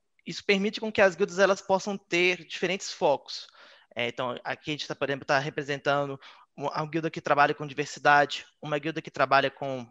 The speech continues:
arquitetura, né? Eu esqueci na, de apresentar, mas eu faço parte da Fractal, que trabalha com arquitetura.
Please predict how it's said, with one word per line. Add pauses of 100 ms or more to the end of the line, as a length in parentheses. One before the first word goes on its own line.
arquitetura,
né?
Eu
esqueci
na,
de
apresentar, (260)
mas
eu
faço
parte
da
Fractal,
que
trabalha
com
arquitetura.